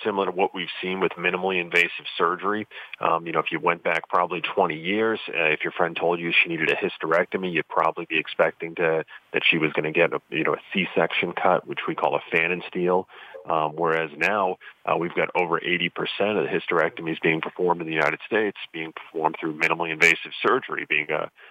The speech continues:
being performed through tiny holes, women often going home the same day, uh, you know, a lot less pain, a lot less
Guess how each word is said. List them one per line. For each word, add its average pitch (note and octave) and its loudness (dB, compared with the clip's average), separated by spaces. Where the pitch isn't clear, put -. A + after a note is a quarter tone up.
being D#2 0
performed F2 0
through - -4
tiny D#2 0
holes, F2+ 0
women D#2+ -2
often D#2 -2
going D#2 2
home D#2+ 0
the C#2+ -8
same D2 0
day, E2 0
uh, D2 4
you C2+ -4
know, D2+ -4
a D2+ 0
lot D#2 0
less D2 0
pain, F2 0
a D#2 0
lot D#2 0
less D#2 0